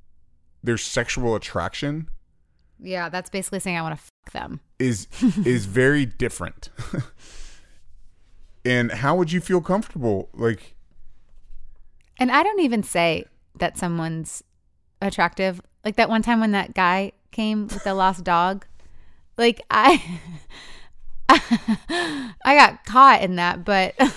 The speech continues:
Speaker 2: <laughs>
Speaker 1: Ja-, when Jana really thinks someone's attractive, she can't speak.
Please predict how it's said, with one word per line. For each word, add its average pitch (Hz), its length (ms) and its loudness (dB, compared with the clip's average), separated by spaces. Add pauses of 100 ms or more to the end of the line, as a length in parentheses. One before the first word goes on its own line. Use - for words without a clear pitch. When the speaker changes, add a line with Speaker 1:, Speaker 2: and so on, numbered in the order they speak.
(140)
Speaker 2:
<laughs> 143 340 -10
Speaker 1:
Ja-, 123 160 -2 (220)
when 123 260 0
Jana 151 320 4
really 131 300 4
thinks 127 260 -4
someone's 123 240 0
attractive, 120 540 2
she 123 160 -4
can't 113 260 -4
speak. - 500 -8